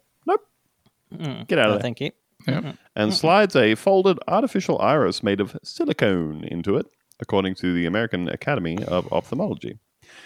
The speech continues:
Speaker 1: The fake iris is then unfolded to cover the natural one. This surgery is illegal in the U S,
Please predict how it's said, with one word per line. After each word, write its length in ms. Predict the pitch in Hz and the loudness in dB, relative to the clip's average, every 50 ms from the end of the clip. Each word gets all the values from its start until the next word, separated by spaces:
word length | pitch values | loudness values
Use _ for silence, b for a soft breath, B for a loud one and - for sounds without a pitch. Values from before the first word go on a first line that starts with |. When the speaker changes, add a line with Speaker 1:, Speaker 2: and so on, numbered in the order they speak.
| B B B B - | B B B B -4
Speaker 1:
The 60 | 101 | -4
fake 320 | - - - 117 - - - | 2 2 2 2 2 0 0
iris 420 | 98 110 131 127 95 76 - - | 4 4 6 4 4 2 0 -4
is 120 | 95 87 | -6 -2
then 200 | 98 95 85 85 - | 0 0 0 0 0
unfolded 760 | - 87 107 143 165 175 160 - 165 160 147 110 87 87 92 - - | 0 0 0 0 -2 -4 -2 0 2 2 2 4 2 2 0 0 -4
to 80 | - - | -6 -4
cover 340 | - 190 175 160 160 160 | 0 0 0 2 2 0
the 160 | 156 160 151 131 | 0 0 -2 0
natural 560 | 98 76 67 - - - 57 57 55 53 50 | 0 -2 -4 -4 -6 -8 -6 -4 -4 -4 -6
one. 300 | 50 52 50 50 - - _ _ _ _ _ _ b b b b b | -8 -10 -10 -12 -14 -20 _ _ _ _ _ _ b b b b b
This 120 | - 156 - | -2 0 2
surgery 380 | - 120 104 - 143 160 160 170 | 4 4 4 4 2 0 2 2
is 140 | 190 202 208 | 2 2 2
illegal 420 | 220 269 285 285 240 214 156 120 | 0 2 2 2 4 4 4 4
in 100 | 110 101 | 4 4
the 80 | 95 90 | 2 2
U 180 | 87 82 73 | 2 2 0
S, 260 | - - - - - | -2 -4 -8 -12 -14